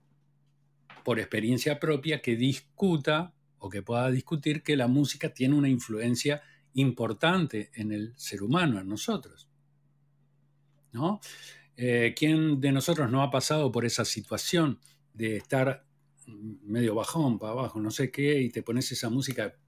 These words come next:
que te levanta y que te da ánimo y que te da ganas, y, pa, hoy me levanté y no tengo ganas de trabajar, y, ah, wow, qué pereza con el frío que hace,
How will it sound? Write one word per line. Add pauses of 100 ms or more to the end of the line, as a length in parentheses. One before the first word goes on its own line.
(460)
que
te
levanta (440)
y
que
te
da
ánimo
y
que
te
da
ganas,
y,
pa,
hoy (540)
me
levanté
y
no
tengo
ganas
de
trabajar,
y, (340)
ah,
wow,
qué
pereza
con
el
frío
que
hace,